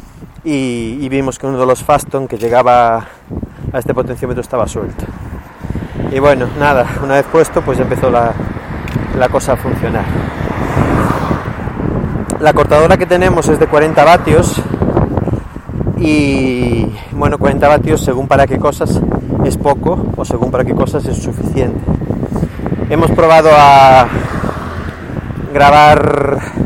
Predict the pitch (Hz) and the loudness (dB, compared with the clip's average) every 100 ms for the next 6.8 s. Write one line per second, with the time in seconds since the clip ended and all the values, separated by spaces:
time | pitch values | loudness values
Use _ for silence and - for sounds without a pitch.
0 | - - - - - - 135 156 139 139 | -2 0 0 -2 -6 0 6 6 6 4
1 | 135 - 123 120 160 147 - 135 - 127 | 4 2 2 4 2 2 -2 -4 0 2
2 | 127 123 120 120 143 139 131 123 - 123 | 4 4 2 2 -2 -2 -4 -6 -6 -4
3 | 123 139 165 170 208 - - - - - | -2 2 2 2 0 -10 -18 -20 -20 -14
4 | 120 127 127 131 127 123 156 208 240 - | -2 0 2 -2 -4 -2 0 0 -2 -4
5 | 135 139 139 143 139 131 127 135 135 127 | -2 0 0 0 -2 -2 0 2 2 0
6 | 139 123 156 135 123 123 - | 0 0 -2 -2 -6 -6 -6